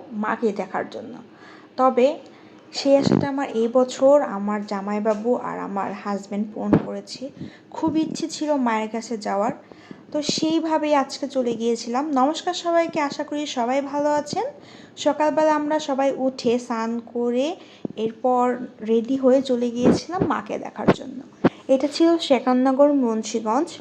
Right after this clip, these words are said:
তো আমরা কিভাবে যাব? আমরা আসলে কোনোভাবেই রাস্তা চিনি না, যেহেতু আমরা প্রথমবার যাচ্ছিলাম। তো যেহেতু আমি বড়দি বাসায় এসেছিলাম, এখান থেকে আমাদের, আহ, যাওয়াটা হয়তো ইজি হবে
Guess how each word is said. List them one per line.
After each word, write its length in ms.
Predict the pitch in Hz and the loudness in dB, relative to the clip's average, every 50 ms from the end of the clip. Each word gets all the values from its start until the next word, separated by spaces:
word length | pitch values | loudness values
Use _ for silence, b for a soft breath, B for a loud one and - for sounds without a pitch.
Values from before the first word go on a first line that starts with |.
| B B B B B B B - | B B B B B B B 6
তো 80 | 285 285 | 8 8
আমরা 220 | 285 285 302 311 | 10 10 8 6
কিভাবে 400 | 311 - 302 320 320 320 330 320 | 4 4 6 6 8 8 8 8
যাব? 200 | 330 320 311 311 | 8 10 10 10
আমরা 300 | 311 302 285 285 294 294 | 10 10 10 10 10 8
আসলে 300 | 294 294 - 302 285 294 | 8 8 4 2 2 2
কোনোভাবেই 560 | 294 - 247 247 262 247 262 262 254 277 262 | 2 2 2 4 4 6 6 6 8 8 8
রাস্তা 320 | 240 220 220 - - 277 262 | 8 8 6 4 2 0 0
চিনি 300 | 269 - 311 302 294 254 | 0 0 2 4 4 4
না, 200 | 208 202 208 214 | 6 4 4 2
যেহেতু 260 | 233 254 254 247 254 | 2 2 2 4 4
আমরা 160 | 247 247 247 247 | 4 2 2 4
প্রথমবার 440 | - 262 262 269 269 262 269 269 247 | 4 2 4 4 4 4 6 6 6
যাচ্ছিলাম। 520 | 226 208 196 190 - - 214 - 107 302 427 B B B B B B B B - | 4 2 2 0 -2 -4 -2 0 0 0 0 B B B B B B B B 2
তো 80 | - 254 | 2 4
যেহেতু 460 | 240 277 285 302 311 311 330 339 339 | 6 6 6 6 6 4 4 6 6
আমি 200 | 311 294 302 311 | 8 8 6 6
বড়দি 320 | 277 254 240 233 226 247 247 | 6 8 8 8 8 6 6
বাসায় 300 | 269 269 269 - 262 254 | 4 4 6 4 4 4
এসেছিলাম, 480 | 254 254 - - 247 247 247 277 277 | 2 0 -6 -2 2 4 4 4 4
এখান 300 | - 233 233 - 254 254 | 2 0 0 2 0 0
থেকে 220 | 254 277 269 262 254 | 2 0 2 2 2
আমাদের, 380 | 254 254 262 254 254 269 269 262 269 B B B B B B | 4 4 4 4 4 4 4 4 0 B B B B B B
আহ, 400 | - 220 220 220 214 214 214 214 | 6 8 8 10 8 8 6 4
যাওয়াটা 460 | 208 233 233 233 240 233 240 247 240 | 6 8 10 10 10 10 10 8 8
হয়তো 320 | 233 226 226 208 214 240 247 | 8 8 6 6 8 6 4
ইজি 360 | 247 - 247 247 233 247 247 | 4 4 4 4 4 4 6
হবে 280 | 240 220 190 - 240 | 6 6 6 6 6